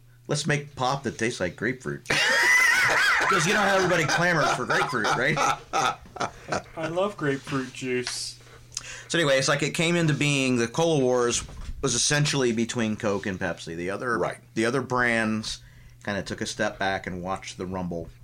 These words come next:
Speaker 1: And this went on probably, what do you think, seven, eight years at least,
Speaker 3: Yeah,
Speaker 1: right?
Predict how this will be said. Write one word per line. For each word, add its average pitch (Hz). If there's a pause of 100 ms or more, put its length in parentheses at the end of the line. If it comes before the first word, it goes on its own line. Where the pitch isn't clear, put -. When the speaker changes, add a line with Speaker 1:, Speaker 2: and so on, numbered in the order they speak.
(440)
Speaker 1:
And 131
this 170
went 135
on 98
probably, 90
what 87
do 85
you 85
think, 85
seven, 95
eight 90
years 92
at 95
least, 82
Speaker 3:
Yeah, 101
Speaker 1:
right? 73